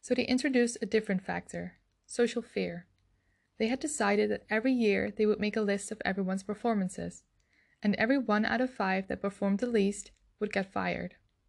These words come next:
This caused paranoia and resulted in people falsifying numbers and teamwork slowly disappearing. Eventually, Enron went bankrupt. Now, you would think that this would be the end of this business model, but against all odds,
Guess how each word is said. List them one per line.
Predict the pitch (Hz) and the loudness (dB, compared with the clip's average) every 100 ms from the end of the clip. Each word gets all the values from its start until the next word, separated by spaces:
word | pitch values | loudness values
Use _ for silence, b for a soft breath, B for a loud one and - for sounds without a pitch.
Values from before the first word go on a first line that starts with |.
| _ _ - - _ _ _ | _ _ -20 -20 _ _ _
This | 254 262 | 2 2
caused | - 254 247 | 0 -2 -2
paranoia | - 220 214 202 175 165 185 _ _ | 0 2 4 2 0 -6 -14 _ _
and | 202 | 0
resulted | 208 196 202 220 262 | 2 2 0 2 0
in | 240 | 0
people | 214 190 | -2 -4
falsifying | - 190 208 247 254 254 247 | -4 -6 -4 -4 -2 0 2
numbers | 214 196 190 196 - b b b - | 2 2 0 -4 -12 b b b -2
and | 202 | -2
teamwork | - 226 247 - | 2 2 2 0
slowly | - 202 196 | 0 2 2
disappearing. | 185 - - - 185 175 175 - _ _ _ _ _ _ _ _ 220 | 0 -4 -8 -4 -4 -4 -6 -10 _ _ _ _ _ _ _ _ 0
Eventually, | 202 196 196 247 247 247 _ _ - | 2 2 2 2 2 -2 _ _ -2
Enron | 202 208 208 | 0 2 2
went | 220 214 | 2 0
bankrupt. | 196 185 190 185 - - - _ _ _ _ b b b b b b - | 0 -2 -2 -6 -8 -16 -20 _ _ _ _ b b b b b b 2
Now, | 240 | 4
you | 262 | 4
would | 285 294 | 2 0
think | 269 285 | 0 0
that | 277 | -4
this | 269 - | -4 -2
would | 240 | -2
be | 220 | 0
the | 214 - | -2 0
end | 202 202 | 2 2
of | 196 | 2
this | - - | -2 -6
business | - 196 196 190 | -6 -4 -4 -4
model, | 175 175 175 190 _ _ _ | -4 -4 -6 -10 _ _ _
but | 208 | -4
against | 202 214 214 226 | 0 0 0 -2
all | 233 | 0
odds, | 233 214 220 - | 0 -2 -6 -14